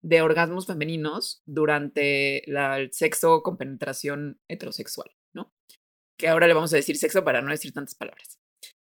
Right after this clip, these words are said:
Em, cuando había, más bien, cuando no había estimulación del clítoris, solo veinticinco por ciento de las mujeres, en todos esos estudios que analizó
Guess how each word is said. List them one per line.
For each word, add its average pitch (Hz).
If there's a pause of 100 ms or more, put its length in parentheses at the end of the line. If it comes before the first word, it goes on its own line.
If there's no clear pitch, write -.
(240)
Em, 190 (680)
cuando 247 (1080)
había, 220 (680)
más 190
bien, 151 (200)
cuando 202
no 240
había 294
estimulación 185
del 156
clítoris, - (440)
solo 240
veinticinco 185
por 214
ciento 180
de 180
las 147
mujeres, 156 (140)
en 139
todos 190
esos 170
estudios 151
que 135
analizó 131